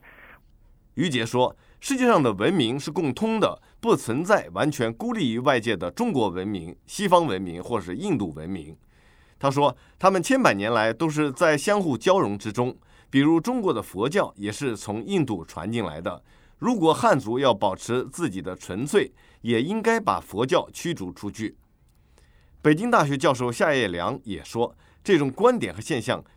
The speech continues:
并不新鲜，在中国，这种要求抵制西方影响的号召已经由来已久了。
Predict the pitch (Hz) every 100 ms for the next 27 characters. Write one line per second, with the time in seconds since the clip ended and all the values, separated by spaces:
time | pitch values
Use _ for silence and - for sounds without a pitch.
0 | - 156 104 104 175 180 104 76 _ _
1 | _ - 147 151 123 90 95 104 165 127
2 | 127 196 220 180 160 165 98 98 143 123
3 | 202 190 190 147 208 123 82 87 135 101
4 | 120 - _ _ _ 104 104 120 120 101
5 | 143 160 120 123 64 120 113 69 69 80